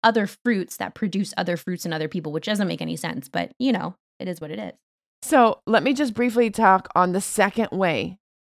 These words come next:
Speaker 2: that Satan seeks to steal, kill, and destroy. 'Cause the first one is this hopelessness and meaningless of nihilism. And the second is this self-love.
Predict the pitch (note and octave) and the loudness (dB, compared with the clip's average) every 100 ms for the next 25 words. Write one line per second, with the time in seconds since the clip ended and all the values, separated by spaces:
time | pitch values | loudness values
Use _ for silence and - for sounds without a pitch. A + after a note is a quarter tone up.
0 | - E3+ - - F3 - F3+ - D#3+ - | -2 -2 -2 -6 -4 -2 -4 -4 -6 -4
1 | F#3 - E3 D3+ D#3 D#3 D3+ D3 D#3 D#3 | -8 -4 0 0 0 -2 -2 -4 -4 -2
2 | F#2 E3 E3 F3 C#4 - C#4+ C4+ _ _ | 0 -2 -4 0 0 2 0 0 _ _
3 | - A3+ G3+ G3+ - F#3 F3+ F3 D#3+ D3+ | -2 2 2 0 0 0 2 0 0 -2
4 | C3+ C3+ B2 B2 A2+ F2+ - - D3 B2+ | -2 0 0 0 -2 -4 -2 -2 0 -2
5 | G2 D2 - - - _ _ _ - - | -2 -4 -8 -12 -14 _ _ _ -4 0
6 | G#3 G#3+ D4+ E4+ C4 A#3+ - G#3+ G#3+ G#3 | 0 0 -6 -4 -4 -4 -2 0 0 0
7 | A3 - - F#3 G3 - D#3+ E3 D#2 | -4 -4 0 0 0 -8 0 2 2